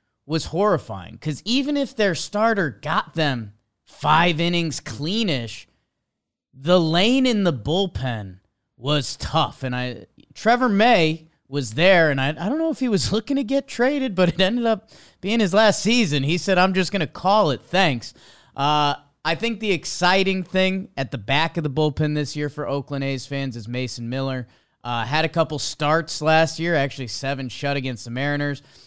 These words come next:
and then some forearm tightness. He comes back. They were using out of the pen. They're saying they're gonna stick him, uh,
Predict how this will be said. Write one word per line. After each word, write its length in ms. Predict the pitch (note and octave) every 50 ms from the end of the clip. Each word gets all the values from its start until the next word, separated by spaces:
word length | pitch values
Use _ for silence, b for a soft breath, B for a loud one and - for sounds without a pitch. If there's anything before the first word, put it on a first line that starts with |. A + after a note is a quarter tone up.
| b b b
and 100 | B2 A#2+
then 180 | B2+ C#3 C#3 C3+
some 280 | - D3+ D3+ D3 D3
forearm 560 | A#2 - - D#3+ E3 E3 E3+ E3 E3 E3 D#3+
tightness. 600 | D3 - E3+ F#3 F#3+ F#3 E3+ F3 F3 F3 F3 -
He 120 | - C#3+ B2
comes 340 | - C#3+ D3+ D3+ D3 C3+ B2
back. 360 | B2 D3 D3 D3+ D3+ D3 -
They 100 | D3 C#3+
were 100 | C#3 C#3
using 300 | C#3 C#3+ C#3+ C#3+ D3 D3
out 120 | D3 C#3+
of 220 | C#3+ C3+ C3 B2+ - _ _ -
the 80 | -
pen. 400 | G#2+ - B2 C#3+ D3 D3 C#3+ C#3 b b b b b b _
They're 240 | - D3 D#3+ F3+ F#3+
saying 400 | - - - F#3 F#3 F#3+ F#3+ F#3+
they're 120 | F3+ E3+
gonna 180 | D#3 D#3+ D#3+ D3
stick 320 | - - - E3 E3 D#3+
him, 340 | - E3+ E3 E3 E3+ E3 _ _ _ _ _ _ -
uh, 360 | B2+ C3 B2+ B2+ B2+ B2